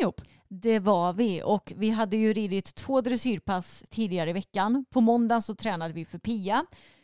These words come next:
Speaker 2: Då red vi lite mer, ja, men så här programridning. Hon hjälpte oss.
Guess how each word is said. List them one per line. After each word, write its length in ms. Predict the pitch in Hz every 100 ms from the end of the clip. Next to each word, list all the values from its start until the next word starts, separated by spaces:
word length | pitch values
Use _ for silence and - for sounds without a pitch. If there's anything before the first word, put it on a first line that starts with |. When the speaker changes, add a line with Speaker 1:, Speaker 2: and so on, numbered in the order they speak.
| _
Speaker 2:
Då 280 | 185 226 220
red 180 | 196 165
vi 80 | 180
lite 180 | -
mer, 240 | 196 120 180 -
ja, 60 |
men 120 | 220 247
så 80 |
här 40 | 262
programridning. 960 | - 285 277 285 254 262 240 262 262 269
Hon 220 | 254 240
hjälpte 380 | 247 240 - 226
oss. 360 | 247 - -